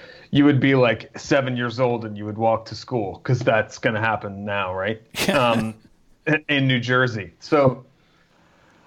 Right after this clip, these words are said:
Speaker 1: I would walk past this kid in my class's house. His name was Jerry Maglione, and his older brothers were the older brothers that, you know, like me and the other kids that were my age in the neighborhood all saw those guys and were like, "Someday,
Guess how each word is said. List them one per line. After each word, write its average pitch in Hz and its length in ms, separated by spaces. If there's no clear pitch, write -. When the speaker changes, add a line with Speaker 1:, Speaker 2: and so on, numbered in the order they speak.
Speaker 1:
I 139 80
would 151 120
walk 202 340
past 170 540
this 143 240
kid 170 240
in 160 100
my 143 180
class's 135 840
house. 135 520
His 131 260
name 139 180
was 123 160
Jerry 147 360
Maglione, 123 880
and 120 160
his 127 200
older 147 320
brothers 131 520
were 120 220
the 120 120
older 131 240
brothers 123 460
that, 113 260
you 135 60
know, 131 120
like 110 240
me 143 380
and 123 160
the 123 80
other 131 200
kids 127 260
that 131 60
were 127 100
my 127 260
age 117 140
in 120 60
the 117 80
neighborhood 123 400
all 117 180
saw 120 240
those 127 240
guys 117 260
and 117 80
were 123 120
like, 110 220
"Someday, 113 500